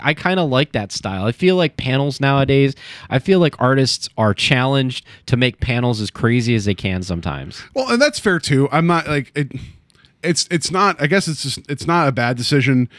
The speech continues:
Speaker 2: but again, it's one of those things that since it's in, like, I was so aware of it, it really bugged me 'cause I feel like then it's like,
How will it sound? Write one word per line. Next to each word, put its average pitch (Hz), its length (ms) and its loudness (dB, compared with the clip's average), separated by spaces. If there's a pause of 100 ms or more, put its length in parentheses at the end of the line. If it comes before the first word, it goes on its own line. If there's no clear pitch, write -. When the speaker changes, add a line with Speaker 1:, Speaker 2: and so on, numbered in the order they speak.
(180)
Speaker 2:
but 147 100 -2
again, 143 220 2
it's 131 100 -4
one 147 120 4
of - 20 2
those 135 80 0
things 139 220 2
that 120 280 0
since 139 200 -2
it's 135 120 -4
in, 135 160 -2 (140)
like, 104 260 -18
I 131 120 0
was 127 160 0
so 156 160 2
aware 123 320 0
of 131 100 2
it, 143 260 0 (400)
it 151 140 -2
really 156 240 4
bugged 135 300 0
me 147 100 4
'cause 143 100 0
I 139 60 2
feel 147 220 2
like 143 240 2
then 143 160 4
it's 135 160 -2
like, 131 180 0